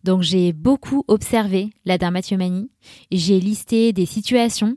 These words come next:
dans lesquelles je faisais toujours des crises, des lieux, des pensées.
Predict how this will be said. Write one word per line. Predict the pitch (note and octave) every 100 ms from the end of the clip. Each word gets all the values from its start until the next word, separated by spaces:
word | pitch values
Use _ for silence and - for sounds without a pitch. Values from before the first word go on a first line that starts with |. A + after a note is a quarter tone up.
| _
dans | E3+ F#3
lesquelles | F3 A3+
je | -
faisais | F3+ E3 -
toujours | - C#4 B3+ A3+
des | G#3+
crises, | - F#3+ F#3 F3+ _ - - -
des | F#3 G3+
lieux, | F#3 F#3+ G#3 G#3
des | F#3+
pensées. | - G#3+ - - F#3+